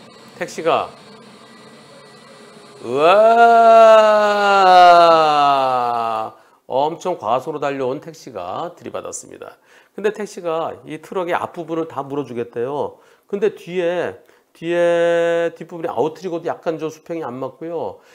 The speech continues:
그리고 또 스카이, 요 쭉 뻗는 거요. 그리고 버킷, 이런 게 좀 약간 지금 이 좀 불안하다는 거예요. 이게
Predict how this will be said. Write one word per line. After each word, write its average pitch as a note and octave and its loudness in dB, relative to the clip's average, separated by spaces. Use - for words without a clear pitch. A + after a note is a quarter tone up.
그리고 D#3+ -6
또 D3+ -4
스카이, C#3 -6
요 B2+ -8
쭉 - -10
뻗는 E3+ -2
거요. B2 -6
그리고 - -10
버킷, D3 -10
이런 G#3+ -6
게 F3 -4
좀 B2 -14
약간 C#3 -4
지금 B2+ -10
이 A#2+ -12
좀 A#2 -14
불안하다는 B2+ -4
거예요. G2+ -10
이게 G#2 -12